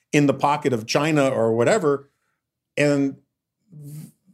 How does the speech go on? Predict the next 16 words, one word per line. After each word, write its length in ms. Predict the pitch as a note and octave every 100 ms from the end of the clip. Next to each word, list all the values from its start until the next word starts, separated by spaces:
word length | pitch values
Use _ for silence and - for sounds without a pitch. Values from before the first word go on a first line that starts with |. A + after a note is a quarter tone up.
| _
they 680 | E3 D#3+ E3+ - D#3+ D#3 G3
have 200 | F#3+ E3
no 400 | F3 F3 A3 A3
idea 560 | G#3 G3 E3+ F#3+ G3 F3+
where 380 | D3+ D3 F#3
these 160 | F3 F3
people 260 | - F3+ D#3+
get 240 | G3+ G#3
this 140 | C3
stuff. 260 | - - -
I 40 | C3
mean, 180 | C#3 C#3+
it's 220 | C#3+ D3
like, 160 | B2+
it 60 | D#3
just, 200 | D3+ F3